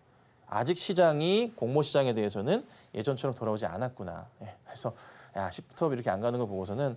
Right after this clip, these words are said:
공모주 투자가 쉽지는 않을 것 같다라고 좀 정의가 내려지지 않나 생각이 좀 듭니다.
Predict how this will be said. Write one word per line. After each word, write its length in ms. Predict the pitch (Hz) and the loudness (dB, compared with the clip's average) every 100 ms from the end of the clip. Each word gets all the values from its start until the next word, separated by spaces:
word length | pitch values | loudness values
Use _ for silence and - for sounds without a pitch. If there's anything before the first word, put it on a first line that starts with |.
| - - | -10 -8
공모주 360 | 113 135 127 | 0 2 0
투자가 480 | 127 113 104 139 175 - - | 0 0 4 4 2 -2 -20
쉽지는 280 | - - 160 | -20 -2 0
않을 120 | 98 110 | 2 2
것 80 | |
같다라고 760 | 135 95 - 120 117 110 107 110 | 0 0 4 6 6 6 4 0
좀 240 | 123 120 113 - - | 0 -2 -4 -12 -12
정의가 360 | - 117 127 127 | -4 0 4 4
내려지지 360 | 107 110 - | 2 -2 0
않나 460 | 131 92 90 95 113 | 0 0 -2 -4 -6
생각이 240 | - 113 | -6 -4
좀 120 | 110 101 | -4 -8
듭니다. 340 | 90 - | -10 -10